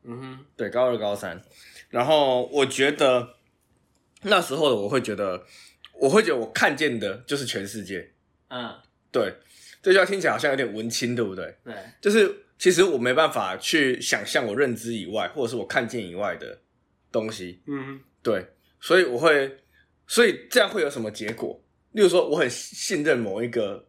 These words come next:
Speaker 2: 前辈或师长，
Speaker 1: 嗯。
Speaker 2: 我会把他的话全盘接收，全部相信。
Speaker 1: 哦，OK。
Speaker 2: 对，对，对。那这给我，带给我什么影响呢？其实我那时候，我高中的时候，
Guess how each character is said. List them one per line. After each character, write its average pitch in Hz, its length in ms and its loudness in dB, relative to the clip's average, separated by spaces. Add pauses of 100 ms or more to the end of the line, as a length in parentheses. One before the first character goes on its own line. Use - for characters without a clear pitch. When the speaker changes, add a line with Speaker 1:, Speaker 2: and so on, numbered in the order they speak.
Speaker 2:
前 117 280 -8
辈 120 200 0
或 123 160 -6
师 113 240 -8
长， 92 180 -8 (540)
Speaker 1:
嗯。 131 220 -14
Speaker 2:
我 - 80 -4
会 180 120 6 (220)
把 107 120 0
他 110 100 -4
的 123 100 0
话 123 280 4
全 117 380 -4
盘 107 240 -6
接 110 220 -4
收， 101 420 -8
全 120 260 -4
部 127 140 -4
相 107 240 -6
信。 104 240 -8 (120)
Speaker 1:
哦， 127 440 -6
OK。 117 380 -16 (140)
Speaker 2:
对， 131 180 4
对， 117 180 0
对。 104 320 -6
那 202 260 2 (500)
这 240 160 2
给 196 80 4
我， 196 100 2
带 185 180 2
给 127 80 -6
我 135 80 -4
什 135 80 -6
么 107 120 -6
影 110 180 -6
响 85 260 -6
呢？ 82 140 -16
其 139 140 -8
实 156 160 -2
我 123 160 2
那 139 100 0
时 139 80 -4
候， 135 100 0
我 101 140 -2
高 117 160 0
中 117 140 -8
的 98 60 -8
时 101 60 -10
候， 110 160 -6